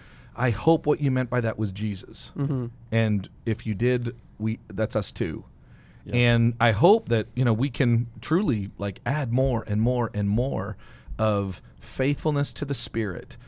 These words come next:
Speaker 1: responding to the Spirit, living naturally. I think, I think one of the problems that we can have in these books is we read the Apostle Paul like he's the normative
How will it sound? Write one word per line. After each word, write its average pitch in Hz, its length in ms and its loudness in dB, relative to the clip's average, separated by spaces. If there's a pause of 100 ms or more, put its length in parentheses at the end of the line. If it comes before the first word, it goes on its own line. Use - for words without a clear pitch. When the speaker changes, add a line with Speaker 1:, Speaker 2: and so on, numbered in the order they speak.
(140)
Speaker 1:
responding 127 880 0
to 123 120 -2
the 113 80 -2
Spirit, - 640 -6 (340)
living 127 440 4
naturally. 110 520 -2
I 92 40 -2
think, 175 220 0
I - 20 0
think 151 160 0
one 139 160 4
of 120 60 0
the 113 80 4
problems 117 480 2
that 113 120 -6
we 113 100 -2
can 104 140 -4
have 110 180 0
in 107 60 -4
these 101 140 -2
books 107 300 -4
is 101 100 -4
we 101 120 -4
read 123 240 -2
the 117 80 0
Apostle 104 360 -2
Paul 107 320 2
like 98 200 -10
he's 117 420 -2 (400)
the 113 160 2
normative 113 1080 2